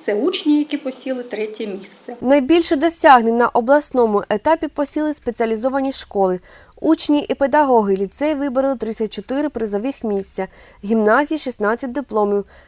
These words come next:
Speaker 2: першої школи — десять перемог. Учні загальноосвітніх навчальних закладів міста обійняли одинадцять місць.
Speaker 1: Учні, е, міста Шостки, е,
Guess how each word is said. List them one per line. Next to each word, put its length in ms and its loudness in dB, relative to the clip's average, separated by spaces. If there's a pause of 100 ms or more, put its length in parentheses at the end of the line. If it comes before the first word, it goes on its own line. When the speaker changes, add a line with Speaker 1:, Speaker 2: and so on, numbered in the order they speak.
(180)
Speaker 2:
першої 360 2
школи — 380 0
десять 360 -4
перемог. 560 0 (340)
Учні 340 0
загальноосвітніх 840 0
навчальних 460 -2
закладів 480 0
міста 340 -2 (280)
обійняли 600 0
одинадцять 580 -2
місць. 400 -4 (160)
Speaker 1:
Учні, 420 0
е, 480 -2 (380)
міста 340 -4
Шостки, 680 -8 (640)
е, 280 -2